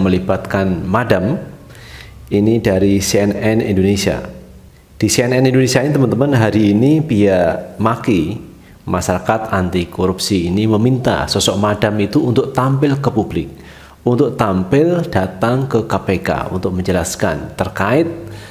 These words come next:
eh, namanya yang disebut-sebut ini menerima aliran dana bansos,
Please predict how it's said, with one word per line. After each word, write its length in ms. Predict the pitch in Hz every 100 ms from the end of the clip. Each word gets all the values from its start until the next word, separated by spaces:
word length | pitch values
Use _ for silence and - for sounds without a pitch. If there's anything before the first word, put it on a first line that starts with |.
| - - - - -
eh, 160 | 80 87
namanya 400 | 98 98 95 101
yang 400 | 123 131 98 90
disebut-sebut 800 | - 107 90 - 92 117 123 120 - - - -
ini 320 | 92 101 117
menerima 560 | 110 90 95 92 -
aliran 400 | 85 92 104 110
dana 640 | 104 82 98 104 110 123 - - -
bansos, 720 | 87 - - - - -